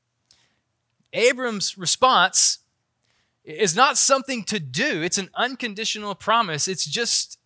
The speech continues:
to receive the promise and believe the promise, and to live in the promise. Well, as the story goes on in Genesis, what we'll see is that it takes a lot of faith for Abram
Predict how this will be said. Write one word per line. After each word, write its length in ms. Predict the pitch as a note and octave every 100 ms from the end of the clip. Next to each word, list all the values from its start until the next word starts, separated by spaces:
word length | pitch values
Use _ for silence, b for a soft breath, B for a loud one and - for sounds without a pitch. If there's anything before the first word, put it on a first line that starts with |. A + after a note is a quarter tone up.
| _ _
to 120 | -
receive 600 | F#3+ F3+ - F#3+ B3 C#4+
the 80 | A3
promise 800 | - D#3+ C#3 C#3 F3+ - - - _ _ _ _ _ _ _
and 160 | - F#3+
believe 380 | G3+ A#3+ E4 C4+
the 80 | G#3+
promise, 640 | E3+ C3+ F#2 G2 - - - _ _ _ _ _
and 80 | C#3
to 100 | F3
live 420 | F3 B3 E4 C4
in 120 | F3+ E3+
the 80 |
promise. 680 | C#3 C#3+ A2+ F2+ - - - - b b b b b b _
Well, 120 | C#3
as 100 | F3
the 60 | F3
story 360 | - G#3 G#3+
goes 240 | F#3+ F#3 D#3+
on 240 | F#3 F#3
in 160 | D#3 C3
Genesis, 520 | F3+ G3 - D3+ -
what 160 | E3
we'll 120 | D3+ D3+
see 340 | - G3+ F#3
is 160 | C#3+ C3
that 240 | C#3+ C3+ -
it 120 | D#3
takes 240 | - G#3
a 100 | -
lot 300 | D#3+ D#3 F#3
of 80 | G#3
faith 540 | - G#3 A#3 - - -
for 200 | F3 -
Abram 540 | F3+ G#3+ E3 D3 C#3